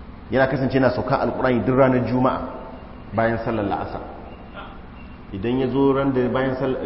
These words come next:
ya-, yana tara mutanen gidansa. Afwan, Anas ibn Malik shine yake tara mutanen gidansa. Shi kuma Mu'tamir ibn Sulaiman, mutane sai su tattaru su taho. Sun san lokacin da yake sauka, dan in ya idar, in ya,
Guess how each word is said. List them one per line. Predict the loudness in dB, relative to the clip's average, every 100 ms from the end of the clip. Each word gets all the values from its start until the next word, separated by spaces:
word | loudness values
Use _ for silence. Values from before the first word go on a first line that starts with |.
| 0
ya-, | 2
yana | 2 2 0
tara | 0 2
mutanen | 0 0 0 0
gidansa. | 0 -2 -2 -6 -10 -12 -14 -14 -16 -16 -16 -14 -4
Afwan, | 2 4 4 2
Anas | 4 2 4
ibn | 4
Malik | 6 6 4
shine | 2 0
yake | 2
tara | 2 2
mutanen | 0 -2 0
gidansa. | -2 -2
Shi | -2 0
kuma | 2 2
Mu'tamir | 2 2 2 2
ibn | 0 -2
Sulaiman, | -2 -2 0 0 0 -4 -8 -10 -2 2
mutane | 6 6 6 4
sai | 2
su | 0
tattaru | -2 2 4 6
su | 4 4
taho. | 2 2 0 -8 -12 -14 -14 -16 -16 -10
Sun | -4
san | 2 4
lokacin | 4 2
da | 0
yake | -2 -4
sauka, | -6 -4 -4 -4 -8 -12 -12 -14 -12 -2
dan | 2 4 2 0 -4 -4
in | 0 0
ya | 2
idar, | 2 2 2 -2
in | 0
ya, | 0